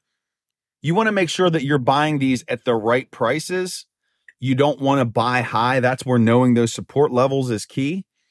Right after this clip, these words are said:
But if you earmark that money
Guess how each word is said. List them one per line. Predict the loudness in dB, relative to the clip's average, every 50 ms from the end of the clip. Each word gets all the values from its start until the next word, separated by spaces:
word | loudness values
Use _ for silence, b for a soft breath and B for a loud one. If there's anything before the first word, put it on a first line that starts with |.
| _ _ _ _ _ _ _ _ _ _ _ _ _ _ _ 0
But | 0 2
if | 2 0 -2
you | -2 -2 -2 0
earmark | 2 2 4 4 4 4 2 2 0 -4 _ -8
that | -4 -2 -2 -2 0
money | 0 2 2 2 2 2 2 2 0 -2